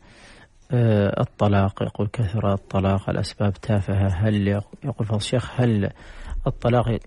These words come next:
يكون محرما إذا كان، آه، يعني فيه ظلم، إذا كانت المرأة تطلب الطلاق بغير سبب هل هو حرام؟ إذا رجل طلق زوجته من غير سبب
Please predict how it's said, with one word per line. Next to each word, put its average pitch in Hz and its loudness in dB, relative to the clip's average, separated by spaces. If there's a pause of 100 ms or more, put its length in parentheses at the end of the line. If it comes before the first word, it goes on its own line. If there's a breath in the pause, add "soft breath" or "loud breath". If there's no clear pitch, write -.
يكون 123 0
محرما 113 2
إذا 107 0
كان، 110 2 (640 loud breath)
آه، 104 2
يعني 107 0
فيه 110 0
ظلم، 110 2
إذا 104 0
كانت 107 -2
المرأة 110 2
تطلب 110 0
الطلاق 113 0
بغير 113 2
سبب 107 0
هل 110 -2
هو 110 0
حرام؟ 110 4
إذا 110 2
رجل 113 0
طلق 113 2
زوجته 110 0
من 104 2
غير 120 2
سبب 107 0